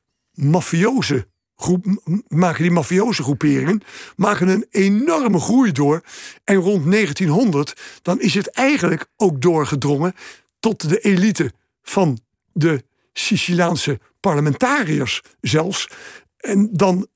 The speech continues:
worden daar allerlei dubieuze praktijken duidelijk, met het gevolg dat, ja,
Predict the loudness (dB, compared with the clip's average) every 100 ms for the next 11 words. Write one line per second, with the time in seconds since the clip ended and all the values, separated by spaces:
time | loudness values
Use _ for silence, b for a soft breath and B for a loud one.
0 | _ -10 -8 0 0 2 0 0 0 0
1 | 0 2 2 0 2 0 2 2 2 2
2 | 2 -2 -6 b b b _ -6 -4 0
3 | 0 0 -2 -4 _ _ -2 0 0 -2
4 | -4 -6 b b b _ -2 -2 -4 -2
5 | 2 0 -2 -12 _ -4 -4 -4 -14 b
6 | _ -4 -4